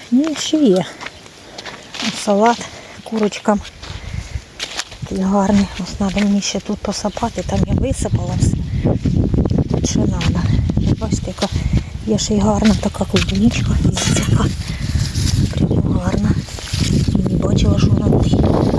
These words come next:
Тому що я вже останню збирала. Ще є. Там он посадила гіркий перець рядочком. Гіркий перець садимо, щоб він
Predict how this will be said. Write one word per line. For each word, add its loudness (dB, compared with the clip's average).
Тому 2
що 2
я 4
вже 4
останню 2
збирала. 4
Ще 0
є. 0
Там 4
он 2
посадила 0
гіркий -4
перець 0
рядочком. 2
Гіркий 4
перець 0
садимо, 0
щоб -4
він 2